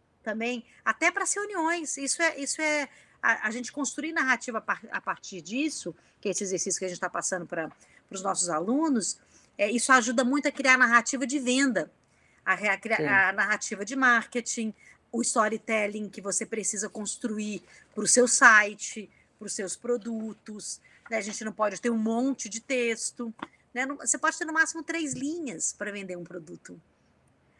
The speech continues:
Speaker 1: Né?
Speaker 2: Exato.
Speaker 1: Então, essas narrativas ajudam muito
Speaker 2: Ou um
Speaker 1: a criar.
Speaker 2: stories de quinze segundos no Instagram, por exemplo.
Speaker 1: É,
Speaker 2: Às vezes
Speaker 1: então.
Speaker 2: você tem quinze segundos.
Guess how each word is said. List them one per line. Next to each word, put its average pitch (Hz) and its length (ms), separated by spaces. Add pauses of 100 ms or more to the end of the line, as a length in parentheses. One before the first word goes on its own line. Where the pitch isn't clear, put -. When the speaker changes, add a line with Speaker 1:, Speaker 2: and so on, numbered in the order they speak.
Speaker 1:
Né? 147 80
Speaker 2:
Exato. 139 240
Speaker 1:
Então, 226 180
essas 247 300
narrativas 240 520
ajudam 269 360
muito 277 300
Speaker 2:
Ou 262 80
um 269 60
Speaker 1:
a 269 60
criar. 220 220
Speaker 2:
stories 240 360
de 240 100
quinze 247 400
segundos 208 680
no 180 80
Instagram, 170 540
por 165 160
exemplo. 156 540
Speaker 1:
É, 262 160
Speaker 2:
Às 302 100
vezes 175 160
Speaker 1:
então. 247 200
Speaker 2:
você 170 60
tem 262 140
quinze 269 300
segundos. 269 640